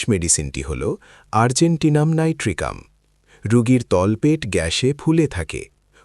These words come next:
কফযুক্ত চকচকে বমি, খাবার খাওয়ার পরই পায়ুপথে গ্যাসের শব্দের সঙ্গে দুর্গন্ধযুক্ত ডায়রিয়া,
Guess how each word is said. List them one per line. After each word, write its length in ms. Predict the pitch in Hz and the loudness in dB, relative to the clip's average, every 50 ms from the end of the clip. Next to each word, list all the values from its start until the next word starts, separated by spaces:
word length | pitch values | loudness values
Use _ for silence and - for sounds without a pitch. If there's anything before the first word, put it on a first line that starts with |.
| _ - | _ 2
কফযুক্ত 600 | 123 123 139 143 147 139 139 156 147 147 - - 160 151 - | 4 4 4 2 -2 -2 0 0 0 0 0 0 0 2 2
চকচকে 500 | - 104 92 - - - 104 95 - 143 | 0 -2 -2 -2 -4 -4 -2 0 0 0
বমি, 360 | 139 131 139 139 120 85 62 - - _ _ _ _ _ _ _ - | 2 4 4 2 2 0 -2 -8 -14 _ _ _ _ _ _ _ -6
খাবার 360 | - - 117 117 151 170 247 | -2 0 2 2 2 0 -2
খাওয়ার 360 | - - - 123 120 131 143 143 | -2 -2 0 2 4 4 2 2
পরই 360 | 143 - 80 76 76 82 117 147 | 0 -2 -2 -2 -2 -2 -2 -2
পায়ুপথে 640 | - - 110 107 120 139 139 139 123 120 - - 143 143 | -2 0 0 2 2 2 2 2 0 0 0 0 0 0
গ্যাসের 420 | 117 98 82 85 - - 123 127 - - | 0 0 -2 -2 -2 -2 -2 -2 -2 -4
শব্দের 400 | - 85 80 76 78 98 127 139 - - | -4 -4 -4 -2 0 0 0 0 0 -2
সঙ্গে 300 | - 76 67 65 65 87 170 | -4 -4 -4 -4 -2 -2 0
দুর্গন্ধযুক্ত 880 | 156 120 117 120 123 107 127 127 131 117 113 135 113 95 82 - - - 117 | 2 2 2 2 2 2 2 2 2 0 0 -2 -2 -2 -4 -4 -2 0 0
ডায়রিয়া, 520 | 131 139 143 143 147 143 92 73 57 50 | 2 2 2 2 2 0 -2 -4 -6 -8